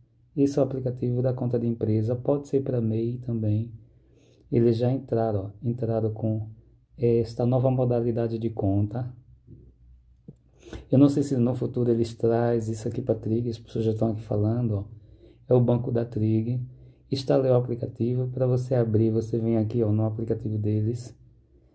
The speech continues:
Inicia co-, eles têm já a conta pessoa física, agora a pessoa jurídica. Você abre a conta,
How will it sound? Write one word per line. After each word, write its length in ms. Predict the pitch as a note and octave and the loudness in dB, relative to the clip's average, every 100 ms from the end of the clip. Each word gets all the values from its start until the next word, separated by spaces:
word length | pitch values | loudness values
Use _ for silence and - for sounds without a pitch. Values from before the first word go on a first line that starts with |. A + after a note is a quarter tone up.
| _ | _
Inicia 500 | C3 B2 A#2+ - C3 | 2 4 4 2 2
co-, 180 | B2+ - | 2 0
eles 240 | - C#3+ - | 2 2 4
têm 220 | C#3 C3+ | 2 2
já 180 | B2+ D3 | 4 2
a 20 | |
conta 260 | - D3 D3+ | 2 2 0
pessoa 280 | C#3 E3+ | 0 0
física, 420 | E3 B2+ A#2 A#2 A#2 | 0 0 0 0 2
agora 240 | A#2 B2 | 4 4
a 40 | |
pessoa 320 | B2+ B2 C3+ B2+ | 2 -4 -4 -2
jurídica. 480 | D3+ A#2+ A2 G#2+ | -2 -2 -4 -6
Você 200 | A2 - | -6 0
abre 260 | A#2+ A#2 A#2 | 0 2 0
a 40 | |
conta, 500 | A2+ A2+ A2 A#2+ D3 | 0 0 0 -2 -6